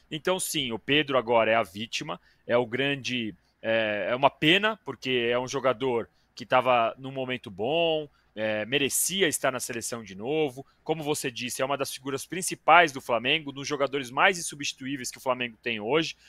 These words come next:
pelas características que tem e pelo elenco que o Flamengo montou, mas não dá pra gente não culpar o próprio Flamengo, Fluminense, Vasco, Botafogo, Palmeiras, Corinthians e tantos outros, porque esse assunto de calendário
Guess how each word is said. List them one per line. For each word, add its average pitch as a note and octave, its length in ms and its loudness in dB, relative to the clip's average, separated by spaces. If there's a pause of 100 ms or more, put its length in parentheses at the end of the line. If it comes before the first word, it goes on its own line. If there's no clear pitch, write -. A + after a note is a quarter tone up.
(120)
pelas B2+ 240 0
características C3 720 2
que - 120 -12
tem B2+ 260 -2
e A#2 60 -8
pelo C3+ 200 0
elenco C#3+ 380 0
que - 80 -8
o - 40 -12
Flamengo B2+ 380 -2
montou, A#2+ 460 -6 (400)
mas D#3+ 560 8 (300)
não G3+ 200 0
dá C#3+ 240 8
pra C3+ 180 2
gente D3 280 -4
não D#3 180 -4
culpar D3 400 6
o D3+ 80 -2
próprio - 320 -4
Flamengo, C#3+ 460 -2 (200)
Fluminense, D3+ 600 -6
Vasco, C3 340 2
Botafogo, A#2+ 640 -6 (160)
Palmeiras, B2 480 0
Corinthians A#2+ 480 -8
e B2 60 -14
tantos F3 400 -8
outros, D3+ 320 -6 (240)
porque C#3+ 460 -4 (280)
esse E3+ 200 -2
assunto D#3 400 -8
de C#3 100 -12
calendário C3 580 4